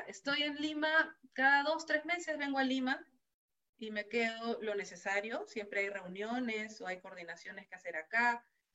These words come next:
Y, y de paso estoy con mi familia, porque e-, inclusive mis hermanas, con las que son mis socias, viven en Lima, ¿no? Soy, soy, yo soy la única que está allá.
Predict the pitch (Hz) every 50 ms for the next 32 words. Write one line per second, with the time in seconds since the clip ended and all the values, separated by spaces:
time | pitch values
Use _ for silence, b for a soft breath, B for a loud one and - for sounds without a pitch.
0 | _ - - 190 190 190 185 185 185 180 180 180 180 180 175 160 - _ _ -
1 | 196 185 190 196 185 - 196 202 202 202 - 190 180 180 180 170 170 - 170 190
2 | 233 262 269 247 220 220 208 214 208 190 185 180 180 175 170 - _ - 190 202
3 | - 208 202 214 214 - 254 269 269 254 233 226 226 208 208 226 247 254 254 240
4 | 240 247 240 - - - 202 190 180 180 - - - - 214 208 226 233 233 294
5 | 294 285 - 247 240 240 226 214 208 196 185 160 160 196 226 269 269 226 - -
6 | - - 214 - - 202 202 202 196 - - - _ - 214 - 240 233 214 202
7 | 220 233 233 208 190 170 175 - - - 175 185 214 214